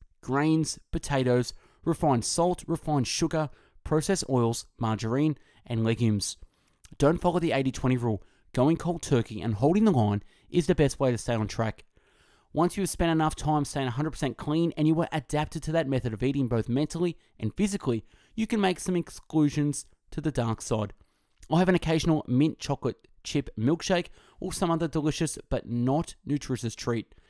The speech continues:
and I make sure I earned it beforehand with some serious extreme physical activity. I have some treats that make it easier to stay clean. I eat a couple squares of eighty percent plus dark chocolate dipped in coconut oil.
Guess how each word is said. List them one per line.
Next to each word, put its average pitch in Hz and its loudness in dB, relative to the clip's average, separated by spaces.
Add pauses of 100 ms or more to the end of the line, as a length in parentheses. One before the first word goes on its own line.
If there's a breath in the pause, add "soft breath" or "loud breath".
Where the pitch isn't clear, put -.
(240 soft breath)
and 127 4
I - 6
make 131 2
sure 180 4
I 196 4
earned 123 6
it - -2
beforehand 139 0 (220 soft breath)
with 139 -2
some 127 0
serious 185 0
extreme 127 0 (100)
physical 117 -2
activity. 107 -4 (560 soft breath)
I 165 2
have 202 4
some 208 0
treats 185 -2
that - -4
make 151 -4
it - -8
easier 143 -2
to 123 -6
stay 123 0
clean. 113 -4
I 127 -2
eat 135 0
a 131 -4
couple 170 -4
squares 156 -2
of 95 -10
eighty 143 -2
percent 160 -2
plus 123 -4
dark 110 -6
chocolate 185 -2 (320 loud breath)
dipped - -2
in 160 4
coconut 123 2
oil. 110 0